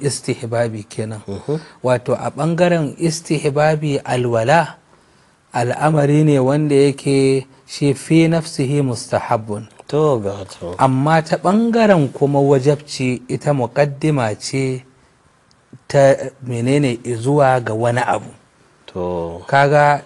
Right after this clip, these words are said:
Speaker 1: ɗaya daga cikin tsarki shine akwai alwala, akwai wanka idan wanka ne ya kama mutum.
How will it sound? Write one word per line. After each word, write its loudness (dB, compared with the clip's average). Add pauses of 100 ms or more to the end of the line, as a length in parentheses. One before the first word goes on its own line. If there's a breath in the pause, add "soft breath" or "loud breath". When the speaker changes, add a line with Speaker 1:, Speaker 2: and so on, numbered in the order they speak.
(120)
Speaker 1:
ɗaya 6
daga 2
cikin -4
tsarki -4
shine -4
akwai -4
alwala, -6
akwai -4
wanka 0
idan -4
wanka -2
ne -2
ya -6
kama -6
mutum. -14